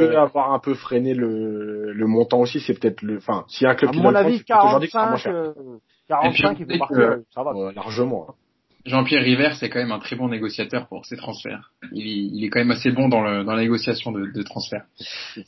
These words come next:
Speaker 3: Donc bon, cette fois, on a été complet, Mousse. Quelque chose à rajouter
Speaker 2: Ah ouais,
Speaker 3: ou
Speaker 2: super. Ah, non, non, à part, euh, faites attention à vous et respectez
Speaker 3: Ça
Speaker 2: le
Speaker 3: fait
Speaker 2: confinement,
Speaker 3: plaisir
Speaker 2: les amis.
Speaker 3: d'avoir, euh,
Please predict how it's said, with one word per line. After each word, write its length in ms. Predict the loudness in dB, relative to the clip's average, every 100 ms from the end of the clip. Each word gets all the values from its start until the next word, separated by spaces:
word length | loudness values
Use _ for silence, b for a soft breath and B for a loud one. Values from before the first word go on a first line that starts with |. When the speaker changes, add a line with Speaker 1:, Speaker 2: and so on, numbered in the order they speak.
| _
Speaker 3:
Donc 120 | -2 2
bon, 200 | 2 4
cette 220 | 2 4
fois, 100 | 4
on 60 |
a 60 | 4
été 160 | 4 4
complet, 300 | 2 4 4
Mousse. 420 | 4 0 -4 -8
Quelque 240 | -6 -4 -2
chose 180 | 0
à 60 | 4
rajouter 400 | 4 2 0 2
Speaker 2:
Ah 140 | 4
ouais, 20 | 4
Speaker 3:
ou 80 |
Speaker 2:
super. 340 | 0 -10 -4 -4 -2
Ah, 280 | 0 0 0
non, 140 | -6
non, 160 | -4 -2
à 80 | 0
part, 240 | 2 4
euh, 340 | 4 4 2 0
faites 200 | -2 -2
attention 320 | -8 -6 2
à 80 | 2
vous 300 | 2 -4 -2
et 280 | -2 -2 -4 -6 -4
respectez 400 | -4 -4 -6 -6
Speaker 3:
Ça 60 | -4
Speaker 2:
le 80 |
Speaker 3:
fait 160 | -2 -2
Speaker 2:
confinement, 120 | 0
Speaker 3:
plaisir 160 | -2 0
Speaker 2:
les 20 | -2
amis. 40 |
Speaker 3:
d'avoir, 460 | 0 0 -2 -2
euh, 40 | -4